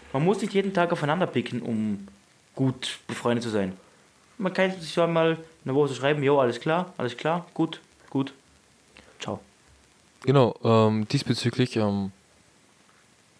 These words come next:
Speaker 2: ist mir auch grad ein, äh, neues Thema eingefallen für die nächste Folge, würde ich sagen, weil wir sind jetzt schon wieder bei einundvierzig Minuten.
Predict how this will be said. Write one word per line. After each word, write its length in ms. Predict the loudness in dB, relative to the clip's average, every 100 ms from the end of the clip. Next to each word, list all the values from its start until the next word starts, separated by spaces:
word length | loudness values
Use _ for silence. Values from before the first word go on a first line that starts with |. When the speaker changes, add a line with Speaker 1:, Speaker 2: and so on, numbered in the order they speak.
| _ _ _ _ -20 -8
Speaker 2:
ist 160 | -2 2
mir 80 |
auch 60 | 4
grad 280 | 4 2 0
ein, 240 | 0 2
äh, 200 | 4 4
neues 260 | 6 4 4
Thema 180 | 4 4
eingefallen 360 | 2 2 0 0
für 140 | 0
die 360 | 2 4 4 2
nächste 280 | 2 2 -2
Folge, 380 | 2 2 4 0
würde 120 | -2
ich 80 | -2
sagen, 360 | -2 -2 0
weil 140 | 2 2
wir 60 | 0
sind 120 | -2
jetzt 140 | -2
schon 120 | -2
wieder 160 | 2 2
bei 340 | 4 4 4 0 -12 -20 -20 _ _ _ _ 0
einundvierzig 560 | 2 4 2 -4 -4
Minuten. 400 | 0 0 0 -2